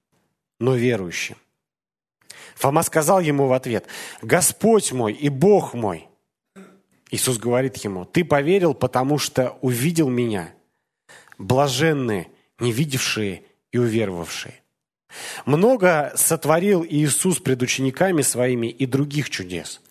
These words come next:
о которых не написано в книге этой. Это же, это же, извините, <clears throat> это же написано, чтобы вы уверовали, что Иисус есть Христос, Сын Божий,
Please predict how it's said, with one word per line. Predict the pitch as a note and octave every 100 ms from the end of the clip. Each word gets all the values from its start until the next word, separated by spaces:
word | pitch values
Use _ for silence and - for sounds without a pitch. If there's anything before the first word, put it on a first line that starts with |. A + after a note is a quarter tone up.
| _ - - - -
о |
которых | - C3+ D#3 C3+ -
не | B2
написано | B2 B2 C#3 A2 G2+
в | -
книге | - A#2 G2+ F#2+ F#2
этой. | - - _ - - - -
Это | G3+ B3 E3+
же, | C3+ A2+ - A#2 B2 -
это | F3+ F3+
же, | A#2 G#2+
извините, | G2+ A2 A2 F2+ -
<clears throat> | - A3 D3 F#2 - _ _ _ _ _ - -
это | C#3+ D#3+
же | B2
написано, | C#3 - F3+ - C3
чтобы | A#2 D3+ C3
вы | A#2 F3
уверовали, | G#3 D3+ D#3+ B2 F#2 E2+ D#2+ - - - -
что | - - D3+ C#3+
Иисус | - D3+ D3+ - - A#3+ A3+
есть | - C3+ F3 -
Христос, | - C#3+ A#2+ - E3 A2 - - _ _ _ _ _ _
Сын | - - E3+ F3 D#3 - -
Божий, | A2 C3 B2 F2 F2